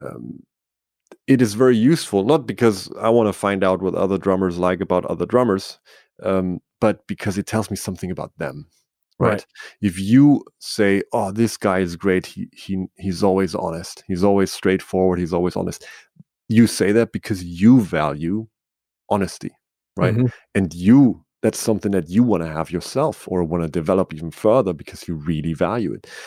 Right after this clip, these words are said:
Speaker 1: So, um, I would, that, that would be an outside in approach. You just look at what you value outside.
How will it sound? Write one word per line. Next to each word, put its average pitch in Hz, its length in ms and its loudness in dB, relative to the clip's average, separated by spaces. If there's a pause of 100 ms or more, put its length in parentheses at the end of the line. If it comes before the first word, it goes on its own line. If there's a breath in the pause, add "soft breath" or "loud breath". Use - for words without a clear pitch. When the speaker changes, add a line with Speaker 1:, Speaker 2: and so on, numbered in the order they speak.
(240 loud breath)
Speaker 1:
So, 90 400 2 (500 soft breath)
um, 80 480 -2 (1120)
I 110 100 0
would, 104 360 2
that, 104 200 0
that 107 140 4
would 110 120 4
be 107 120 2
an 107 80 4
outside 104 400 2
in 113 100 6
approach. 82 440 -6
You 101 80 2
just 92 280 -6
look 110 240 4
at 90 140 0
what 95 240 -2
you 98 100 2
value 90 420 0
outside. 92 720 -2